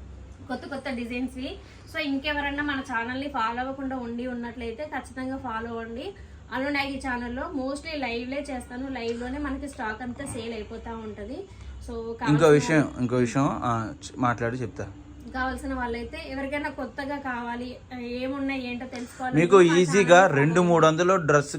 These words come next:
Speaker 2: కానీ మీరు ఏది కొన్నా కానీ రెండు వందలు, వంద రూపాయలు, ముప్పై రూపాయలు, ఇరవై రూపాయలు అయినా సరే
Speaker 1: బయట
Speaker 2: తక్కువే
Speaker 1: కన్నా
Speaker 2: దొరికిద్దండి.
Speaker 1: మనకైతే తక్కువ దొరికిద్ది.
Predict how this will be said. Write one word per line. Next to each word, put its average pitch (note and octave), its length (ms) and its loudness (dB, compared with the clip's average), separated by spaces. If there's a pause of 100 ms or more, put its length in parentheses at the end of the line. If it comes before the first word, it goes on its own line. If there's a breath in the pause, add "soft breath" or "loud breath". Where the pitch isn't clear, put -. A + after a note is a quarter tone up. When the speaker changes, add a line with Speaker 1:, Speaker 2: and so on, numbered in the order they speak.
(120)
Speaker 2:
కానీ D#3 420 6
మీరు C#3 200 6
ఏది C#3+ 200 8
కొన్నా D3 260 6
కానీ C#3 260 4
రెండు C3 260 6
వందలు, C#3 460 6
వంద C#3+ 360 4
రూపాయలు, F3+ 500 8 (380 loud breath)
ముప్పై F3 380 8
రూపాయలు, G3 400 8
ఇరవై F3 380 8
రూపాయలు F#3 280 6
అయినా F#3 140 2
సరే F3 360 4 (280)
Speaker 1:
బయట - 160 -4
Speaker 2:
తక్కువే E3 300 6
Speaker 1:
కన్నా D#3+ 120 8
Speaker 2:
దొరికిద్దండి. C#3 400 4
Speaker 1:
మనకైతే A#2 160 0
తక్కువ - 280 -10
దొరికిద్ది. G#3+ 580 -10